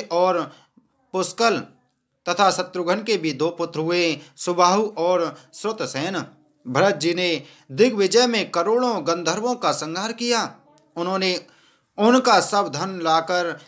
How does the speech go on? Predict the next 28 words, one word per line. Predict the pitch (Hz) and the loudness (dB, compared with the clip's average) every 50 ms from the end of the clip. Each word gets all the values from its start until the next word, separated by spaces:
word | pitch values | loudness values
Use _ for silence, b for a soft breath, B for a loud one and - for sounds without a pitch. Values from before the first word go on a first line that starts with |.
| B B B | B B B
अपने | 196 208 208 240 247 240 214 | 0 0 2 0 -2 -2 -2
बड़े | 165 160 175 180 185 175 | 0 0 0 0 0 -2
भाई | 135 135 151 165 180 180 151 | -2 -2 -2 -2 0 -2 -2
भगवान | 120 123 131 139 160 185 202 196 - | -4 -8 -10 -4 -2 0 0 0 -2
श्री | - 185 156 | -4 -6 -2
राम | 131 147 175 202 208 | 0 0 0 0 -2
की | 208 202 151 | -6 -4 -2
सेवा | - - 123 123 139 160 180 | -2 -2 -2 -2 -2 -2 -2
में | 190 175 143 | -2 -4 -4
निवेदन | 127 120 113 113 113 156 190 | -4 -2 -2 -4 -4 -4 -8
किया। | - - 220 220 208 175 135 - - _ _ _ _ - | -8 -4 -2 0 0 0 -2 -6 -14 _ _ _ _ -6
शत्रुघ्न | - 180 180 180 - 165 156 147 156 156 160 | -4 -4 -2 -2 -2 -4 0 0 0 -2 0
जी | 151 165 170 | -2 -2 -2
ने | 165 165 160 | 0 0 0
मधुवन | 151 151 151 147 147 156 156 | 0 0 -2 0 0 -2 -2
में | 160 160 160 165 160 151 135 b b b b b b b b b b b b b b b b _ _ _ 135 | -2 0 0 0 0 0 -2 b b b b b b b b b b b b b b b b _ _ _ -2
मधु | 143 165 196 220 247 285 - | 2 2 2 2 2 0 0
के | - 233 185 | 2 2 2
पुत्र | - - 220 226 226 233 208 160 127 - - _ _ _ _ _ - | 2 2 -2 0 2 2 2 2 0 -4 -8 _ _ _ _ _ -6
लवण | 143 147 160 185 202 240 240 233 | -2 0 2 2 4 4 4 2
नामक | 220 190 170 170 175 196 202 196 196 185 156 B B B B - | 2 0 0 0 2 2 0 -2 -2 -4 -6 B B B B -6
राक्षस | 147 143 165 190 190 - 247 240 - | 0 2 2 2 2 0 -2 -2 -2
को | - 202 160 | -4 -4 -6
मारकर | 143 147 160 175 196 190 - 190 170 | -2 2 2 2 2 2 0 -2 -2
वहां | 156 160 165 180 170 | 0 0 0 -2 -2
मथुरा | 147 147 143 - 190 190 180 | -4 -6 -6 -4 -2 -2 -2
नाम | 156 147 151 165 185 190 | 0 0 -2 -2 -4 -4
की | 185 208 196 180 147 107 - - _ | -6 -6 -4 -4 -6 -6 -10 -16 _